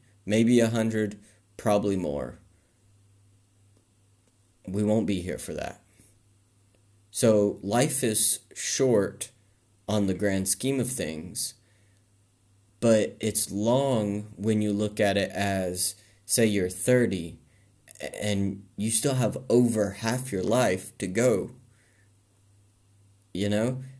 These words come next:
Pe-, like, I remember when I was young, all I wanted to do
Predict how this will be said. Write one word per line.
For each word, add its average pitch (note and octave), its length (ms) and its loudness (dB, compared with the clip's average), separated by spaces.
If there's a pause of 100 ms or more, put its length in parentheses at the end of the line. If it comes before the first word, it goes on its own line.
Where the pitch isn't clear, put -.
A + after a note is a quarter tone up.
Pe-, - 280 -4
like, A2+ 440 2
I B2+ 80 2
remember A#2+ 720 2 (560)
when G#2+ 220 0
I G#2 80 2
was F#2 260 0
young, F#2+ 440 -2 (640)
all B2 240 6
I A#2 80 6
wanted G#2 380 0
to F#2 80 -4
do F2+ 560 -2